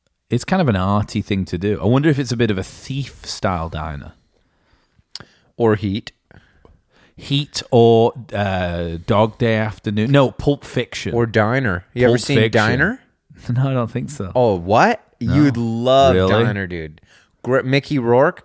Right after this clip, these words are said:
Speaker 1: Okay.
Speaker 2: Great Christmas movie and a great, just a great,
Speaker 1: What's
Speaker 2: like
Speaker 1: your favorite Christmas movie?
Speaker 2: <clears throat> I mean,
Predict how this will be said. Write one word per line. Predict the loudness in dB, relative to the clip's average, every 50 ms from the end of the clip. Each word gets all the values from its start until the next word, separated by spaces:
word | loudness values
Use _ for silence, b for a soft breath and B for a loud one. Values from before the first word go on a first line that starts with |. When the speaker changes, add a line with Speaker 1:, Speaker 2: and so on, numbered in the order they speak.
| -6 -4
Speaker 1:
Okay. | -4 -4 -2 -4 -6 -6 -4
Speaker 2:
Great | 0 2 2 2 2 0
Christmas | -2 -2 -2 0 0 -2 -4 -4 -4 -4 -4
movie | -2 -2 -2 -2 -2 -4 -4
and | -4 -4 -4 -4 -2 -2
a | -2
great, | -2 -2 0 0 2 2 0 -2 -4 _ _ -20 -10 -6
just | -6 -6 -4 -6
a | -6
great, | -2 0 2 2 2 2 0 -4 -8 _ _ _ _
Speaker 1:
What's | 2 4 4 4 4
Speaker 2:
like | 4
Speaker 1:
your | 2 2 2
favorite | 2 0 0 0 0 -2 -4
Christmas | -4 -6 -4 -6 -8 -6 -6
movie? | -6 -6 -6 -6 -8 -10 -12 _ b b b b b b b b b b b b b b b b b b -20 _ _ _ _ -12
Speaker 2:
<clears throat> | -10 -8 -8 -8 -8 -10 -12 -10 -4
I | -2 -2
mean, | 0 2 2 2 2 2 0 -2 -4